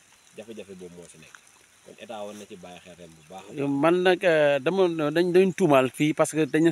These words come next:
Speaker 2: def suufu Sénégal actuellement, surtout dans le bassin ar-, arachidier, maanaam di ko déparé Saloum ba Casamance.
Speaker 1: Mhm.
Speaker 2: Suuf bi dafa bari nématode.
Speaker 1: Mhm.
Speaker 2: Ñu ne nématode bi tam bokk na ci lu causé mbir mi. Est-ce que yow en tant que technicien, yow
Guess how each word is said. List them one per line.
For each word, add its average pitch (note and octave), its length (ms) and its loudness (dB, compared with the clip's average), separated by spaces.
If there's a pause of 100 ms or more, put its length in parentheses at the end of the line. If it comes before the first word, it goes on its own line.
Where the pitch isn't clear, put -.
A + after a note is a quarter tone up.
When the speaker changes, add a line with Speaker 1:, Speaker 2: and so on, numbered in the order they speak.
Speaker 2:
def D3 160 -4
suufu E3+ 220 -4
Sénégal C3 340 2
actuellement, B2 360 -2
surtout F3 340 -4 (340)
dans D3 160 2
le D#3 120 2
bassin D3 240 2
ar-, C3+ 180 2 (140)
arachidier, B2+ 480 -2
maanaam A#2+ 280 0
di A2+ 220 -12
ko D3+ 80 0
déparé C3 340 2
Saloum A#2+ 300 2
ba G#2+ 80 -4
Casamance. G#2 560 -4
Speaker 1:
Mhm. - 560 -14
Speaker 2:
Suuf E3 140 -2
bi D#3 60 4
dafa D3 100 2
bari C3+ 120 4
nématode. B2+ 400 0 (300)
Speaker 1:
Mhm. F#2+ 100 -20 (180)
Speaker 2:
Ñu C3 100 2
ne D3 60 4
nématode D#3 320 2
bi C3+ 60 -2
tam C#3+ 160 2
bokk D3 180 0
na C#3 120 2
ci C3 140 -4
lu B2 100 -2
causé B2 320 2
mbir A2 220 0
mi. G2 200 -4
Est-ce C3+ 120 -8
que D#3+ 100 0
yow C#3 140 2
en C3+ 80 0
tant C#3+ 160 0
que B2 60 -10
technicien, B2 360 -2
yow A#2+ 140 0